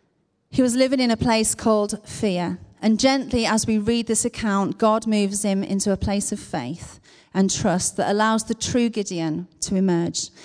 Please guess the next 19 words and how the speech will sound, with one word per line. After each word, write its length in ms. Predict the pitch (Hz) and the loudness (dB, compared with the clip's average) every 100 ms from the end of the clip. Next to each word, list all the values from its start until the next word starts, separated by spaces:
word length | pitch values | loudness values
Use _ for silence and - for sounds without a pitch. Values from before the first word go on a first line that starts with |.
| - | -8
that 120 | - 185 | 0 2
allows 300 | 220 214 214 | 4 2 0
the 100 | 220 | -4
true 300 | - 254 240 | -2 0 0
story 680 | - 226 202 185 165 175 185 _ - | 0 0 2 2 0 -4 -10 _ -6
to 140 | - | -4
be 140 | 190 196 | -2 -4
told. 480 | - 190 165 196 - - - - | -2 -2 -2 -6 -10 -18 -20 -2
And 160 | 214 214 | 0 2
this 340 | 262 269 - - | 2 2 -2 0
is 140 | 214 | 2
exactly 580 | 208 208 226 220 - 220 | 2 2 0 0 0 2
what 200 | 208 - | 2 2
God 360 | 214 208 208 - - | 2 2 0 -2 0
wants 220 | 202 160 | 0 0
to 140 | - | -2
do 260 | 196 202 196 | 2 2 4
with 140 | 190 | 2
us, 440 | - 185 170 - | 2 2 0 -4